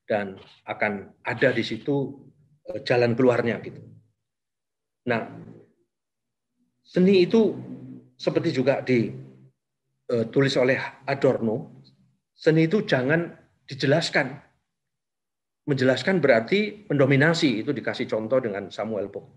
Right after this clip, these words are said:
Beckett yang sangat, eh, sungguh-sungguh, bahkan komunikasi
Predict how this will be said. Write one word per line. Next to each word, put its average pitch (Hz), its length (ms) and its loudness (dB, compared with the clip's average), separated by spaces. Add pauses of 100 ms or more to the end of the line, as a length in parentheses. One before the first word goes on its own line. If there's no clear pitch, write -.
(100)
Beckett - 400 -8
yang 101 240 -8
sangat, 110 320 -10 (560)
eh, 101 320 -4 (320)
sungguh-sungguh, 131 480 -4
bahkan 131 240 0
komunikasi 139 640 -2